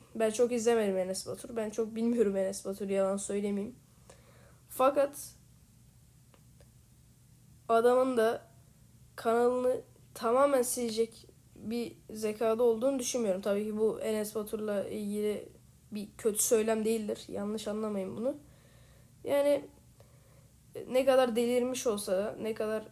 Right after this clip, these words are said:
alkol müdür, işte o tarz işlere girişmiş olsa da ben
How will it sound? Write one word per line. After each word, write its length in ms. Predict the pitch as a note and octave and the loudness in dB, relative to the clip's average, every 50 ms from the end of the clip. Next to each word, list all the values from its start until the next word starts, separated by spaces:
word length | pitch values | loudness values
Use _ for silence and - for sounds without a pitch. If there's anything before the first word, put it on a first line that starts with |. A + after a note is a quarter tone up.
| - - A3 - - | -14 -14 -14 -12 -10
alkol 440 | - G#3+ G#3+ G#3+ A3 A3 - G#3+ G#3 | -8 -6 -6 -6 -6 -6 -6 -6 -4
müdür, 500 | G#3+ G#3 G3+ G3+ G3+ G3+ G#3 G#3+ G#3 G#3+ - - - G#3+ C#3+ - - - - A3+ G#3+ - - - G#2 - | -4 -6 -6 -6 -6 -6 -6 -6 -6 -8 -10 -14 -14 -12 -12 -12 -14 -14 -16 -14 -14 -14 -14 -16 -16 -10
işte 480 | - - - - A3+ G#3 G3+ F#3 - - - - - - - - - - - - - - - - - - | -8 -8 -4 -2 -2 0 0 0 -2 -4 -12 -18 -20 -20 -20 -20 -20 -20 -20 -20 -20 -20 -20 -20 -18 -10
o 140 | - - A3+ | -6 -4 -2
tarz 200 | A3+ A#3+ A#3 A3+ | 0 0 0 0
işlere 340 | A3+ A3 - - A#3 A#3 A#3 | -2 -4 -2 0 0 0 0
girişmiş 440 | G#3+ A3 A3+ G#3+ - C4 C4 B3+ - | -2 -4 -4 -6 -6 -8 -6 -4 -4
olsa 260 | A3+ G#3 G#3 A#3+ C4+ | -4 -2 -2 0 0
da 120 | D4 D4 | 0 2
ben 200 | D4 C#4 C#4 - | 0 0 -2 -4